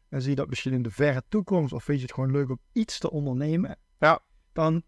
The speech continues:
Speaker 1: onderneem je ook al.
Speaker 2: Ja.
Speaker 1: En, eh, en die, die droom omzetten in actie. Ja, dat, dat lijkt me toch wel heel mooi als we st-, over een paar maanden berichten krijgen van iemand die zegt, "Ah, ik volg wekelijks jullie podcast."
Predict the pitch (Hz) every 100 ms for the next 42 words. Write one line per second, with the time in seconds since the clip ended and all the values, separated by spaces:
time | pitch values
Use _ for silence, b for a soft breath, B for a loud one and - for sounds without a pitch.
0 | _ 185 175 165 175 156 190 165 139 120
1 | 170 - _ _ _ _ - 165 - 123
2 | 123 127 127 - - 123 117 131 131 135
3 | 123 127 127 - _ - 139 120 165 196
4 | - 190 180 156 165 165 - 160 135 143
5 | 165 175 - 214 131 - _ _ _ _
6 | _ 131 120 127 - 147 151 160 151 156
7 | 147 143 156 147 156 165 156 143 - -
8 | 147 131 127 131 - 160 156 160 156 139
9 | 139 160 - 160 160 156 143 165 147 139
10 | 135 107 80 82 - 165 147 202 - 185
11 | - 170 - 190 156 180 160 -